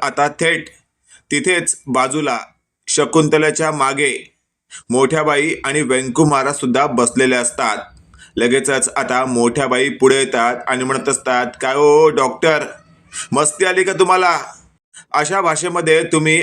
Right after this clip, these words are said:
आमच्या घरच्या स्त्रीशी कसं काय बोलू शकता? तुम्ही इथे डॉक्टर म्हणून आहात ना?"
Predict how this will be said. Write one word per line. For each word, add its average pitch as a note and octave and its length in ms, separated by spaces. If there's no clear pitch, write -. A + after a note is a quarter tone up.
आमच्या C#3+ 500
घरच्या C3 480
स्त्रीशी C#3+ 420
कसं D3 240
काय E3+ 140
बोलू E3+ 200
शकता? E3 580
तुम्ही D3+ 220
इथे E3 200
डॉक्टर D#3 380
म्हणून F#3+ 180
आहात D#3+ 220
ना?" F#3+ 200